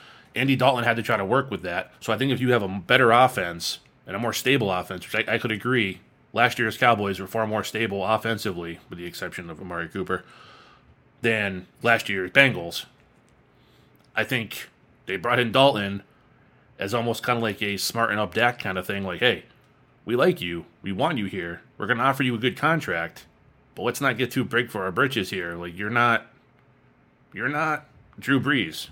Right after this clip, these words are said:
You're not Tom Brady. You're not Peyton Manning. You're not Aaron Rodgers. Uh, quite frankly, you're not even Lamar Jackson or Patrick Mahomes. You're good, but you don't do anything when the, when chips are down. You're not clutch.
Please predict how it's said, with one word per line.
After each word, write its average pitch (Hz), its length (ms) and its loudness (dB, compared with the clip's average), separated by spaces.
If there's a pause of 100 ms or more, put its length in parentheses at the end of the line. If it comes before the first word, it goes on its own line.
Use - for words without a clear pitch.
You're 101 120 -6
not 120 180 2
Tom 135 200 6
Brady. 117 260 4
You're 90 140 -4
not 113 180 2
Peyton 110 240 0
Manning. 104 320 -4
You're 92 120 -8
not 107 160 2
Aaron 113 200 2
Rodgers. 104 540 0 (1500)
Uh, 85 160 -6 (200)
quite - 160 -2
frankly, 139 280 2
you're 95 80 -4
not 110 140 2
even 107 180 0
Lamar 104 220 -2
Jackson 107 360 0
or 95 40 -6
Patrick 95 300 -2
Mahomes. 90 440 -4 (760)
You're 131 160 0
good, 110 380 4 (720)
but 104 240 2 (1080)
you 127 200 -4
don't 135 440 -12
do 131 300 2
anything 110 460 -2
when 95 180 -8
the, 95 80 -8
when 92 300 -12
chips - 260 -2
are 98 60 -4
down. 92 300 -6 (840)
You're 104 140 -2
not 120 180 2
clutch. - 380 0